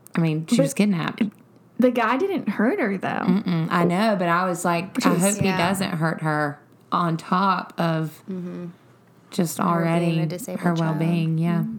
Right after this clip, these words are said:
Speaker 2: He was just trying to get back at their family, which is nuts.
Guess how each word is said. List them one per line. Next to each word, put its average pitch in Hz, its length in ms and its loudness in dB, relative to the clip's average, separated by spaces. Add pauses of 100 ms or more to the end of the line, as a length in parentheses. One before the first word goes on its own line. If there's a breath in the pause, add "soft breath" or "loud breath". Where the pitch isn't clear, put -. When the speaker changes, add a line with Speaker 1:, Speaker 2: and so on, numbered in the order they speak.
(120)
Speaker 2:
He - 200 2
was 247 120 2
just 233 140 -4
trying 214 120 0
to 196 60 0
get - 220 -4
back 202 240 -4
at 180 100 -4
their 233 140 -6
family, 220 480 -4
which - 160 -6
is - 180 -14
nuts. - 560 -10